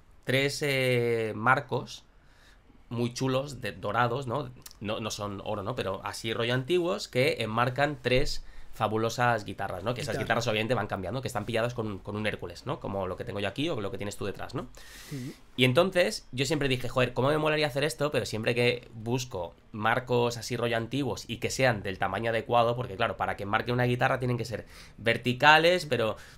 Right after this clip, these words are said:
Speaker 1: ni tan gra-, y hacértelo
Speaker 2: Uno veinte, claro.
Speaker 1: Sí, y hacértelos a medida ya empiezas, eh,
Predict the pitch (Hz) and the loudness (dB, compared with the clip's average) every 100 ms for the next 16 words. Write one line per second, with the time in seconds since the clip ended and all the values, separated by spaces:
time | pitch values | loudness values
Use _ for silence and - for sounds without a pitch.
0 | - 120 117 117 113 131 139 143 131 120 | -12 -4 -2 -2 0 2 4 2 2 2
1 | 139 160 190 214 202 190 160 180 180 180 | 4 6 8 8 8 4 2 0 0 -2
2 | 151 151 120 - 117 117 127 139 160 160 | 0 4 4 2 4 4 4 2 2 2
3 | 156 151 170 160 165 165 131 123 123 127 | 4 4 4 4 6 4 4 2 0 -2
4 | 123 - 110 | -4 -6 -10